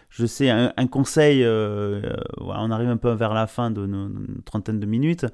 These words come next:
Euh, qu'est-ce que tu conseillerais aux, à nos auditeurs qui osent pas se lancer ou,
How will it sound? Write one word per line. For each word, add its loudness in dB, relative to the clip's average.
Euh, -4
qu'est-ce -2
que -4
tu -16
conseillerais 0
aux, 2
à -2
nos 2
auditeurs 0
qui -4
osent -4
pas 2
se -8
lancer 0
ou, -6